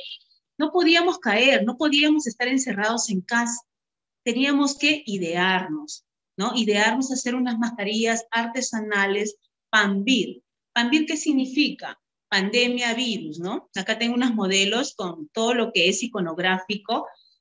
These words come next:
de nuestro Amazonas, de nuestros monumentos, tanto como Cuelac, tanto como la Laguna de los Cóndores, el Gopta, todo monumento es bello aquí en Amazonas. Acá está presente con uno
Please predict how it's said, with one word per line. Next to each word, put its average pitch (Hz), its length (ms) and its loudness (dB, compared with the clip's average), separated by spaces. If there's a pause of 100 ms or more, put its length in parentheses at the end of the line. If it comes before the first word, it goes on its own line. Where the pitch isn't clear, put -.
(140)
de 180 160 2
nuestro 170 360 0
Amazonas, 196 880 0
de 156 100 -2
nuestros 214 440 -2
monumentos, 208 840 0 (420)
tanto 226 440 2
como 175 400 -2
Cuelac, 202 760 2 (1120)
tanto 220 480 -2
como 202 160 0
la 175 80 2
Laguna 170 320 2
de 190 60 2
los 185 180 -4
Cóndores, 185 680 0
el 156 140 -4
Gopta, 214 540 -2 (340)
todo 320 220 2
monumento 233 840 0
es 220 240 -4
bello 220 360 0
aquí 180 160 -6
en 180 100 0
Amazonas. 165 760 -4
Acá 175 180 -4
está 208 500 0
presente 214 560 -2
con 175 220 -2
uno 214 380 -2